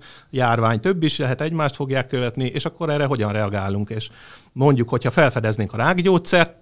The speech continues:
ny-, ny-, nyilván nem lesz rákgyógyszer, mert sokféle fajtája van, de mégis, ha van, lenne egy ilyen csodaszer, és csak be kéne adatni, akkor mi történne? Nekem ez egy olyan megvilágosodás volt, hogy az emberek fele azt fogja mondani, hogy na, hagyjál engem ezzel a hülyeséggel, annyi mellékhatása van, meg nem tudom én. Tehát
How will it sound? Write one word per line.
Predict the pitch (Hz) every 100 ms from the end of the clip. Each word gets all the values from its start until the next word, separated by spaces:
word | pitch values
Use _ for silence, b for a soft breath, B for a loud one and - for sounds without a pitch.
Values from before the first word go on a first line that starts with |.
| _
ny-, | 165 175 175 165
ny-, | 156 147
nyilván | 160 139 113
nem | 107 101
lesz | -
rákgyógyszer, | 127 139 131 131 117
mert | 101 104
sokféle | 160 151 123
fajtája | 131 113 120 117
van, | 113 117
de | 139
mégis, | 170 127 117
ha | - 117
van, | 127 127
lenne | 143 113
egy | 107
ilyen | 104
csodaszer, | 107 185 185 202 196 196 B B B B _
és | - -
csak | 131
be | 151
kéne | - 139 120
adatni, | 139 160 175 175 185 - B B -
akkor | 139 180
mi | 208
történne? | 139 113 110 110 107 123
Nekem | 151 185 185
ez | 185
egy | 190
olyan | 196 131
megvilágosodás | 139 147 143 139 131 131 123 123
volt, | 170
hogy | 226
az | 226
emberek | 117 123
fele | 151
azt | 151 -
fogja | 131
mondani, | 143 123
hogy | 131
na, | 135
hagyjál | 123 127 110 107
engem | 107 110
ezzel | 104 110
a |
hülyeséggel, | 151 170 - 139 135 139
annyi | 139 123 113
mellékhatása | 147 170 151 - - 131 127 127
van, | 120 113
meg | 107 101 104 B B -
nem | 143 139
tudom | 131 120 117
én. | 117 117 -
Tehát | 131